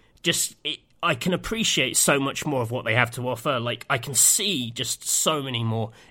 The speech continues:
enemy types and boss designs and all their mad art. You know, I can see that stuff and I can really enjoy it. I can,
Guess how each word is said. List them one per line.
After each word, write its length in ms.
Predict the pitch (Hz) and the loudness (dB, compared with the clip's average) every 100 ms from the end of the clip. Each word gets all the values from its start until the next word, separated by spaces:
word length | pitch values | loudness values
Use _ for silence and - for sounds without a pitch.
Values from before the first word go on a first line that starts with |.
| - | 0
enemy 420 | 175 151 131 117 | 2 2 -2 -4
types 460 | 117 120 101 - - | -4 -6 -8 -8 -12
and 140 | 104 | -8
boss 260 | 143 131 - | -4 -4 -4
designs 580 | 113 120 113 104 95 | -6 -4 -2 -2 -6
and 120 | 113 110 - - | -12 -14 -18 -8
all 200 | 180 175 | -4 -2
their 180 | 143 127 | 0 0
mad 360 | 120 131 123 127 | 2 4 4 4
art. 340 | 120 110 - | 2 2 -2
You 80 | 120 | -6
know, 100 | 127 | -4
I 60 | 113 | -4
can 160 | 117 | -2
see 240 | 117 - 196 | 0 0 0
that 180 | 147 110 | -2 -2
stuff 260 | - 117 | -2 -2
and 120 | 123 117 | -2 -4
I 60 | |
can 200 | 113 135 | -4 -6
really 280 | 143 143 127 | -6 -4 -4
enjoy 400 | 117 117 127 117 | -4 -4 -2 2
it. 140 | 117 - | 0 0
I 120 | 131 | -2
can, 320 | 139 147 | -2 -6